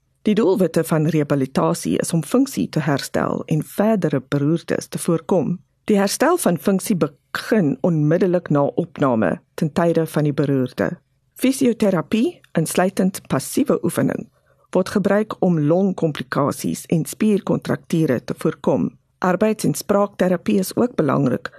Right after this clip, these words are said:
en moet so gou moontlik begin word. Herstel kan 'n baie stadige proses wees en baie pasiënte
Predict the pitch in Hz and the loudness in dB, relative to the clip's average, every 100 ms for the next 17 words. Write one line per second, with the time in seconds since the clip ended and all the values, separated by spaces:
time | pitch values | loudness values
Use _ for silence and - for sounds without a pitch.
0 | - _ _ - 190 180 - 180 - - | -20 _ _ 0 2 2 -2 -4 -2 2
1 | 226 170 175 170 - - - - 160 90 | 2 4 2 0 -4 -4 -2 0 0 0
2 | 80 - - _ _ _ _ _ _ _ | 0 -4 -10 _ _ _ _ _ _ _
3 | 202 208 - 269 269 302 - 214 151 139 | -2 -2 -2 0 2 0 0 0 0 0
4 | 156 160 160 - 165 165 - 170 - 160 | 2 2 0 -2 0 0 -4 -6 -4 -2
5 | - 165 - - - - - _ _ - | -2 -2 -4 -4 -2 -4 -14 _ _ -20
6 | _ 208 175 170 220 214 175 175 - 170 | _ 0 2 2 2 0 -2 -2 -2 0
7 | 156 - | 0 -2